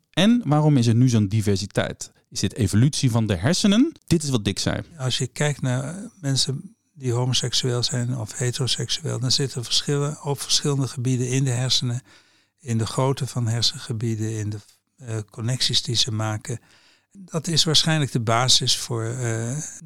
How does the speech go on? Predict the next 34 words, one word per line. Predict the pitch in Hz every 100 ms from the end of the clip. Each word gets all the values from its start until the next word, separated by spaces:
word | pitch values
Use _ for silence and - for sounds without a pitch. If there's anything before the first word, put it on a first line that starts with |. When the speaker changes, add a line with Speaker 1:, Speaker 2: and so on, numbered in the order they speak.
| 131
Speaker 2:
feit | - - 127 120
dat | 120
je | 135
geïnteresseerd | - 135 120 117 - 127 117
bent | 123 120
in | 120 110
hetzelfde | 113 - 113 -
geslacht | - - - 117 -
of | - -
in | 107
het | 120
andere | 131 143 120
geslacht. | - - 110 107 - _ _ _ -
Ze | -
komen | 160 180 180 165
tot | 151
stand | - - 165 175 -
onder | 147 143 139
invloed | 135 139 - 135
van | - 135
de | 127
variatie. | - 123 120 110 104 - 117
De | 123
variatie | - 135 165 170 - 131
die | 127
we | 123
allemaal | 131 156 156 143
hebben | 123 131 127 127
in | 123
alles. | 147 143 104 - - - _ _
De | 143 127
mensen | 139 143 160 - 139
verschillen | 131 - - 151 147 - - _
in | - 139 127 143